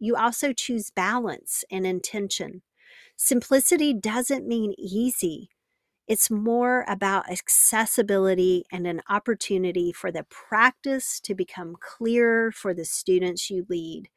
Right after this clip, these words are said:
And it provides great clarity for you as a teacher as well. Complexity isn't bad, <laughs> and there are times when sequencing can have a flavor of complexity,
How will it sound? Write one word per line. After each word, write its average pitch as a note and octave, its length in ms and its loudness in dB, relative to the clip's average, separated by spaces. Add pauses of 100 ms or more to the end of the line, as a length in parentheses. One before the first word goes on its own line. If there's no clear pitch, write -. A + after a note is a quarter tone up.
(400)
And G#3+ 140 4
it G#3+ 140 4
provides G3 600 0
great A#3 480 0
clarity G#3+ 760 2
for G3 160 0
you F#3+ 540 2
as G#3 180 -2
a G#3 80 2
teacher F3 460 -4
as E3+ 180 -4
well. D#3 400 -6 (960)
Complexity B3 880 6
isn't G#3 400 2
bad, G3+ 600 6 (120)
<laughs> - 140 2
and G#3+ 200 6
there G#3 200 4
are A#3 140 2
times A3 680 0
when F#3+ 180 0
sequencing A#3 880 0
can G#3+ 100 -4
have G3+ 180 -2
a F3+ 80 -2
flavor A#3 960 0
of F#3+ 180 0
complexity, G#3 840 -2